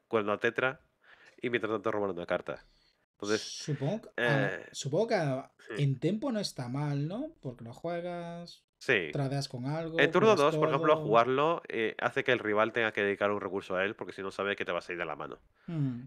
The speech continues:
Speaker 1: Yendo primero, por ejemplo, este tipo de cartas son muy buenas, porque tú empiezas con una mano más pequeña.
Speaker 2: Ujú.
Speaker 1: Y tienes la iniciativa, porque tú lo juegas a él antes que tu rival.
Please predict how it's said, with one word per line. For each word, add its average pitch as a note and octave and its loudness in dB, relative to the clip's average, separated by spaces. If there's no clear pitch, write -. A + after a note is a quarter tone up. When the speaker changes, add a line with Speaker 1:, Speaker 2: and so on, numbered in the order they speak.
Speaker 1:
Yendo A2+ 0
primero, A#2 2
por G#2+ -2
ejemplo, B2 -2
este A2+ -10
tipo A2+ -2
de A2 0
cartas A#2 0
son A2+ -4
muy G#2 -2
buenas, F#2+ 0
porque - -8
tú G2+ -6
empiezas G2 -2
con G2+ 0
una F2+ -2
mano F2+ -2
más F2 -4
pequeña. F#2+ -6
Speaker 2:
Ujú. C3 -4
Speaker 1:
Y F#2 -4
tienes G#2+ -6
la A#2 2
iniciativa, G2+ 0
porque E2+ -8
tú A2 -2
lo G#2+ 4
juegas F#2+ 0
a F2+ 4
él G#2 2
antes F#2 -4
que G2 -6
tu F2 -8
rival. E2+ -4